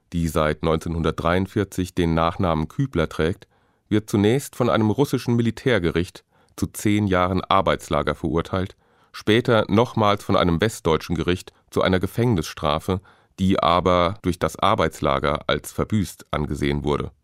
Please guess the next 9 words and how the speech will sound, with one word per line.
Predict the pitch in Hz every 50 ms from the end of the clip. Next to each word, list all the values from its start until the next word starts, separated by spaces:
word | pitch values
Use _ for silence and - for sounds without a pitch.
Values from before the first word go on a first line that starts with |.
| _ _ _ _ _ _ _ _ _ _ _
Wyden | - 95 101 107 117 127 135 135 135 - -
hat | 120 104 -
die | 101
Prozesse | - - 104 - - 110 - 120
verfolgt | 110 - 101 - - 110 101 107 117 - - -
und | 101 95 -
die | -
Akten | 85 82 - - 98 87
studiert. | - - 95 82 85 78 71 64 -